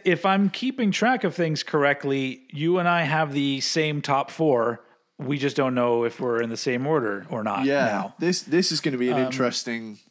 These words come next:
Speaker 2: interesting
Speaker 1: yeah.
Speaker 2: segment.
Speaker 1: So, I, I second a lot of what you said. I can't add a lot to it. It is their second album, and to me, it really does solidify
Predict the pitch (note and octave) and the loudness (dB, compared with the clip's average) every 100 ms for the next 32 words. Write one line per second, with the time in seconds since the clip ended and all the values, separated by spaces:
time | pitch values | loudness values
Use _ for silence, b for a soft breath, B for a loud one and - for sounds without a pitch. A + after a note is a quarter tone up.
0 | _ B2+ B2+ B2 A2+ C#3+ D#3 C#3+ C#3 G#2 | _ -12 -6 -4 -4 -2 0 0 -2 -6
1 | F2 B B B B B B B B _ | -12 B B B B B B B B _
2 | - - G#3 G#3 G3+ E3 F#3 D#3+ E3 E3+ | -6 0 2 4 2 -2 -4 -2 0 0
3 | F#3+ - G#3+ G#3 F#3 F3 E3+ E3 D3 D3+ | 0 0 0 2 0 2 2 2 2 2
4 | C#3 - C#3 G#2 A2 B2+ C3 C3 E3+ D#3 | 0 2 2 2 0 0 0 0 -2 -2
5 | C#3 C#3+ C#3+ C3 B2+ B2 - - - - | -2 -2 -2 0 0 -2 -6 -20 -14 -4
6 | C3+ A2 F#2+ B2+ D3 C#3+ E3 - F3 D#3+ | -2 -4 -4 -2 -2 0 0 2 0 0
7 | D#3+ D3 D3 D3+ C#3+ C3+ B2+ C#3 C#3 C#3+ | 0 0 0 0 0 -2 -2 -2 0 0
8 | C#3 B2+ B2+ C3+ C#3+ C#3+ C#3 C3 B2 C3+ | 0 -2 -2 2 2 2 0 -4 -2 2
9 | C3+ C3+ - - B2+ B2+ B2+ - C3 A#2 | 2 2 -2 -4 0 2 0 -2 0 2
10 | A#2 A#2 | 0 -2